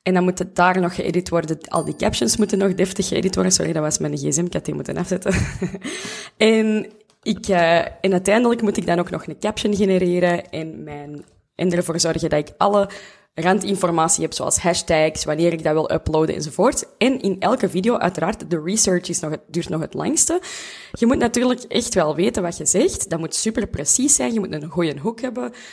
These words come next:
De, het geluid is er al een paar keer afgevallen. Dus eigenlijk duurt dat echt heel lang voor zo'n ene video te maken. En voor mijn ouders en voor mijn omgeving is dat niet altijd even duidelijk wanneer ik bijvoorbeeld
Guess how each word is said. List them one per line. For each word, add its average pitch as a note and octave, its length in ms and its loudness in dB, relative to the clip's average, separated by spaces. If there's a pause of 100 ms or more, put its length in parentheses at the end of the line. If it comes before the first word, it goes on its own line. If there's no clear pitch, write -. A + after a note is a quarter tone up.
(180)
De, D3 220 -8
het - 160 -6
geluid F3+ 360 2
is A3 140 2
er G3 80 0
al F#3+ 80 2
een F#3 80 0
paar F#3 220 2
keer F3+ 180 -4
afgevallen. E3+ 560 2
Dus - 260 -2
eigenlijk C4+ 440 0
duurt G3+ 200 -2
dat F3 160 -2
echt - 260 -6
heel F3+ 320 2
lang E3 280 2
voor D#3+ 140 -2
zo'n C#3+ 100 -4
ene D#3 260 0
video D3 260 -2
te - 120 -10
maken. - 420 -6 (540)
En A3+ 420 2 (200)
voor A3+ 260 2
mijn A#3+ 300 0
ouders C#4+ 600 2
en G3 180 -2
voor F#3 160 2
mijn E3+ 200 2
omgeving B3 420 2
is A#3+ 80 2
dat F3+ 100 4
niet G3 180 4
altijd C#4+ 380 0
even A#3+ 280 0
duidelijk A3 460 0
wanneer F#3 260 2
ik F#3 100 -2
bijvoorbeeld D#3+ 640 -2